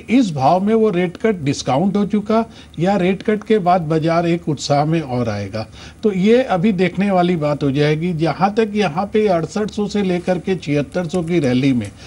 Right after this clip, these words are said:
हमने ये दो या तीन दिन में बार बार ये ऊपर से सौ पॉइंट का जो करेक्शन देख रहे हैं, ये ठीक एक टेक्निकल करेक्शन हो रहा है, चौहत्तर सौ के आसपास। आप देखिए पूरे इस मूव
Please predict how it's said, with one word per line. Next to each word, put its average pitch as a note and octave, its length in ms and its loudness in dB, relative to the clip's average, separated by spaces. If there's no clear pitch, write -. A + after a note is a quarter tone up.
हमने F3+ 260 2
ये A#3 180 6
दो F3 200 -2
या G#3 140 2
तीन F#3+ 280 -2
दिन G3+ 140 0
में G3 220 -2
बार D3 220 0
बार F3 180 0
ये F3 100 2
ऊपर E3 260 -2
से F3 160 -4
सौ D#3 220 -4
पॉइंट D#3+ 280 -6
का E3 120 -2
जो E3 160 0
करेक्शन D3+ 520 -2
देख C#3+ 220 0
रहे A2 160 0
हैं, G2 100 -10
ये A#3 160 6
ठीक B3 300 4
एक A#3+ 180 4
टेक्निकल G#3 540 2
करेक्शन F3 540 0
हो D3 140 2
रहा D3 140 2
है, F3 140 2
चौहत्तर C#3+ 460 0
सौ E3 160 0
के E3+ 140 -4
आसपास। C#3+ 500 -2
आप C#3+ 100 2
देखिए B2 400 0
पूरे A3 300 4
इस A3+ 220 4
मूव F3+ 180 0